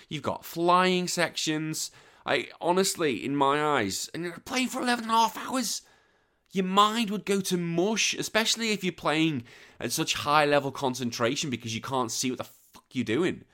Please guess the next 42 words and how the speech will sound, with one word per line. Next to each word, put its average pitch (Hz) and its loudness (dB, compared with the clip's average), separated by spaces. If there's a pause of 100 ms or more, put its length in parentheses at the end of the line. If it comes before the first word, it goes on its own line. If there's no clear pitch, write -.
(320)
Jesus. 196 -2 (240)
Like, 165 -4
there's 196 0
no 269 2
way 160 2
I'd 127 6
be 131 -2
even 120 2
allowed 107 0
to 101 -10 (140)
attempt 143 -4
researching 101 -4
this. 73 -12
Like, 113 -8
on, 170 -2
in 156 -4
my 175 4
opinion, 175 0
this 135 -2
is 156 -6
one 165 4
of 151 4
the 127 4
greatest 123 -4
gaming 131 0
achievements 117 -6 (240)
I've 185 0
ever 180 0
seen. 180 -4 (760)
Someone 240 4
could 226 2
fight 185 2
me 214 0
about 214 4
that, 120 2
but 127 4 (160)
I 190 -2
really 165 -2
think 156 -4
it's 247 -4
up 151 -2
there. 202 -2